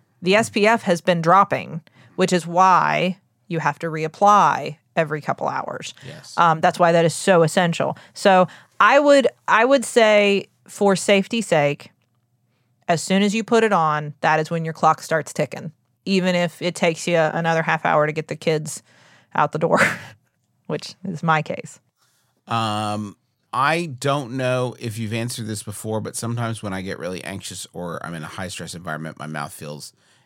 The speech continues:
Speaker 2: and tastes weird. It's almost like I've gone dehydrated. Is there a medical reason behind it? Even better, is there a way to make it go away besides just waiting for the anxiety or stress inducing event to pass? That's from yours in medical interest, Emily.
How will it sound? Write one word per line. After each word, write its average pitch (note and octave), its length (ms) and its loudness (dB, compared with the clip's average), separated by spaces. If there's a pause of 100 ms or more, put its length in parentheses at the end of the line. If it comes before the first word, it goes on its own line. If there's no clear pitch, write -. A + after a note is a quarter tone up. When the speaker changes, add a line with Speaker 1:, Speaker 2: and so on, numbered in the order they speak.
Speaker 2:
and - 160 -16
tastes D#2+ 360 -12
weird. G#2+ 440 -10 (340)
It's - 180 -14
almost F#2 280 -6
like E2 260 -8
I've G2 120 -10
gone E2 220 -8
dehydrated. E2+ 760 -8
Is - 100 -14
there G2 120 -6
a F2+ 40 -6
medical A#2 360 -6
reason C3 380 -6
behind C#3+ 380 -6
it? D3+ 160 -10 (440)
Even C3 300 -4
better, A2+ 400 0
is G2+ 160 -10
there G#2+ 180 0
a G#2 80 -2
way G2+ 220 -2
to G2 80 -8
make F#2+ 320 -6
it F2+ 80 -10
go F#2 200 -8
away F2 220 -8
besides F2+ 300 -10
just F2+ 180 -14
waiting E2+ 200 -10
for - 100 -18
the D2+ 80 -12
anxiety D#2 420 -10
or D2 80 -12
stress - 360 -12
inducing E2 440 -12
event D2+ 240 -14
to - 60 -20
pass? F2+ 420 -8 (480)
That's F#2 180 -10
from E2+ 160 -10
yours A#2+ 320 -2
in A2+ 80 -4
medical C3 240 -6
interest, F#2+ 480 -10 (160)
Emily. D2+ 480 -10